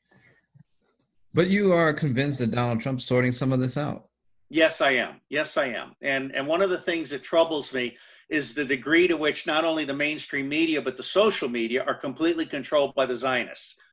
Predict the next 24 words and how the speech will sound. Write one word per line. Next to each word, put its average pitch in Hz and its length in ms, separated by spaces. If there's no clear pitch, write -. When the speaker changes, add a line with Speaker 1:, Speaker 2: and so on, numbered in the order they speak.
Speaker 2:
I 143 140
will 147 140
point 202 260
out 202 220
to 180 100
you 165 140
that 127 260
Gab, 165 540
which 143 260
was 143 140
created 165 360
as 147 160
an 143 80
alternative 160 680
to 131 100
Twitter 185 400
when 135 140
Twitter 170 340
started 143 440
censoring 160 480
all 151 140
the 143 80
conservative 175 560
voices, 135 480